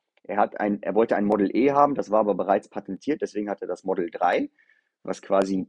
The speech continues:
ein E umgedreht ist. Ähm, er hat das Model X und er hat das Model Y.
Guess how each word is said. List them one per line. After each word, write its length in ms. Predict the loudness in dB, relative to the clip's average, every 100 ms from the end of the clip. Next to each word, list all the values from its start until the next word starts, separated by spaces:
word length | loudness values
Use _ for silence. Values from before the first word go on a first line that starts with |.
| -4
ein 120 | -2
E 280 | 0 2 2
umgedreht 560 | 0 0 0 0 0
ist. 300 | -2 -8 -10 _ _ _ _ _ _ _ _ -4
Ähm, 380 | 2 4 2 0
er 120 | 0
hat 100 | 2
das 120 | 0
Model 240 | -2 0 2
X 400 | 0 -2 -18 -10
und 160 | -2 2
er 60 |
hat 80 | 2
das 160 | 2 -4
Model 240 | -2 -2 -4
Y. 580 | -8 -6 -6 -8 -12